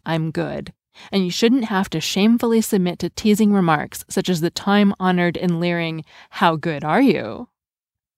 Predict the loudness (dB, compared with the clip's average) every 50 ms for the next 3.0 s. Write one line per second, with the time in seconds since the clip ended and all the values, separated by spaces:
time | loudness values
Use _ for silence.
0 | _ _ _ _ 2 4 6 6 4 2 0 -2 -4 -4 -2 -2 -2 -4 -4 -4
1 | -6 -6 -6 -8 -6 -6 -6 -4 -4 -6 -6 -4 -2 -2 0 2 2 0 0 0
2 | 2 2 2 2 0 -2 -2 -2 0 -2 -2 -4 -8 -8 -8 -10 -12 -12 -14